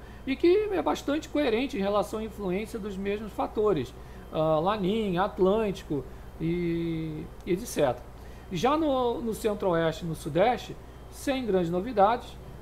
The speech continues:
né, apenas para a condição, eh, vamos dizer assim, um pouco mais úmida, eh, na porção leste, desde o litoral de São Paulo até o Espírito Santo,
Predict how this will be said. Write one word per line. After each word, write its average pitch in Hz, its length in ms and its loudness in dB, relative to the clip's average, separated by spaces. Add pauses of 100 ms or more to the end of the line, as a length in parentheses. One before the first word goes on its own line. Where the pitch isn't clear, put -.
né, 180 80 0
apenas 196 340 0
para 202 100 -4
a 185 40 -2
condição, 180 600 -2 (320)
eh, - 240 -10 (400)
vamos 160 160 -4
dizer 165 80 -2
assim, 165 160 -2
um - 20 0
pouco 190 240 -2
mais 147 300 0
úmida, 185 400 2 (680)
eh, 170 220 4
na 175 140 2
porção 190 420 0
leste, 180 480 4 (320)
desde 220 320 4
o 220 40 -4
litoral 190 400 4
de - 80 -10
São 190 180 0
Paulo 170 380 4
até 170 220 2
o 190 80 6
Espírito 170 440 -6
Santo, 226 320 0